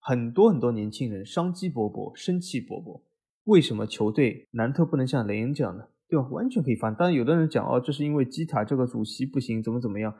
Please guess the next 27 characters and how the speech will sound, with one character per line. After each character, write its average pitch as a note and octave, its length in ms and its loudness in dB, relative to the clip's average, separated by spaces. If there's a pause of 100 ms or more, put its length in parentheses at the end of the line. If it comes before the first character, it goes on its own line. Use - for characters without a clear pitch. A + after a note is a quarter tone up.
(240)
但 F#3+ 160 4
是 E3 160 0
有 A#2 180 0
的 E3+ 80 0
时 G3 140 -4
候 D#3 100 2
我 G#2 120 0
觉 G#2 120 -8
得 A2+ 80 -2
并 A#2+ 240 -2
不 A#2 60 -4
是 A#2+ 80 -8
说 A#2+ 160 0
基 C3+ 240 -4
于 B2 180 2
一 C3 40 2
个 C#3 100 4
主 - 240 -10
席 A#2+ 220 -4
或 C3 140 0
能 G2+ 140 -4
够 A2 80 2
改 G2+ 200 -4
变 A2 180 -4
很 F2+ 60 -8
多 F#2 160 -8
事。 - 180 -12